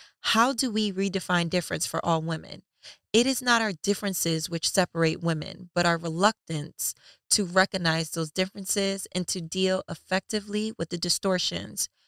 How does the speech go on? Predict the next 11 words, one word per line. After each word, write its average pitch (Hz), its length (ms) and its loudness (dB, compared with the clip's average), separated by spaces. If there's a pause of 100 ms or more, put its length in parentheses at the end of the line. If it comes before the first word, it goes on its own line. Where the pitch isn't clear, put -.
(300)
which 208 240 4
have 190 200 2
resulted 170 760 -2
from 175 220 0
the 170 160 -2
ignoring 180 680 -4
and 170 180 -4
misnaming 170 640 -2
of 160 160 -8
those 165 220 -6
differences. - 760 -8